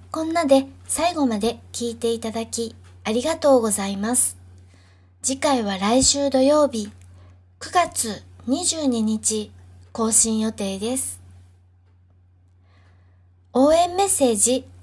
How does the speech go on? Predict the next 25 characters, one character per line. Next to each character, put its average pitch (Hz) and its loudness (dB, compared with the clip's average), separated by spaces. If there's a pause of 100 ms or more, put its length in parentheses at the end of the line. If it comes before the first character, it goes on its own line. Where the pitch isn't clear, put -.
お 196 -6
待 202 0
ち 208 -2
し - 0
て 214 -4
お 208 -2
り 214 -2
ま 220 0
す。 - 0 (960)
ブ 220 -2
ロ 214 0
グ、 226 -2 (500)
幹 294 2
事 - -2
長 269 4
の 202 -2 (320)
い 359 -4
い 370 -4
こ 359 -8
と 262 2
教 226 2
え 214 -4
ち 208 -4
ゃ 190 -2
う 196 -8